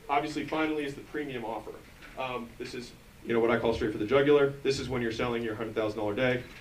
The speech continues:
Um, what's interesting about when you do premium offers, most of the time you just need to charge way more than you think you should. And then these, the economics behind this can get really wild, because in terms of return on ad spend, if I'm selling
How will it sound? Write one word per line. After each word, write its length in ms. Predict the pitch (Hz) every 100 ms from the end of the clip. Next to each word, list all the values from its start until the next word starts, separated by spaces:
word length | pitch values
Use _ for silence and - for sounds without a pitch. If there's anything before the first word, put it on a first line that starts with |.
| -
Um, 420 | - 127 117 104 92 - - - - - - - -
what's 240 | 156 165
interesting 420 | 170 202 214 226
about 220 | 202 160 156
when 80 |
you 80 | 160
do 120 | 156 156
premium 320 | 165 156 139
offers, 340 | 143 139 117
most 240 | 113 165 180
of 80 | 175
the 80 |
time 80 | 170
you 80 | 147
just 140 | 139
need 80 | 143
to 60 | 120
charge 260 | - 117 101 107 147
way 280 | 185 175 160
more 200 | 147 131
than 120 | 117
you 120 | 107
think 180 | 113 110
you 80 | -
should. 200 | - - - 135
And 220 | 135 131
then 140 | 143
these, 240 | 156 160 160
the 160 | 160
economics 420 | 170 165 165 156 -
behind 280 | 135 139
this 80 | 120
can 120 | 127
get 160 | 113 110 113
really 260 | 131 120
wild, 520 | 107 98 92 127 180 - - - - -
because 580 | 262 - 139 139 131 - - - - - - - - - -
in 100 | 147
terms 260 | 170 180 170
of 60 |
return 240 | 151 170 147
on 80 |
ad 140 | 131 143
spend, 180 | 135 120
if 80 |
I'm 120 | 131 127
selling 400 | 170 175 151